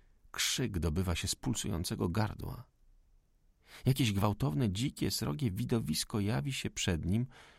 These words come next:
bo prosty nos naciąga się jak cięciwa łuku, nozdrza drgają, a wargi niezrównanych ust odsłoniły grozy i groźbę prześlicznych białych zębów.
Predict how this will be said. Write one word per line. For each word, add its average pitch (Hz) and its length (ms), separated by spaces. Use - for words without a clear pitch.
bo 85 100
prosty 135 380
nos 95 400
naciąga 92 600
się - 140
jak 76 160
cięciwa 87 520
łuku, 101 460
nozdrza 87 640
drgają, 90 680
a 92 140
wargi 110 420
niezrównanych 107 680
ust - 380
odsłoniły 113 640
grozy 113 440
i 90 100
groźbę 120 560
prześlicznych 139 720
białych 151 280
zębów. - 640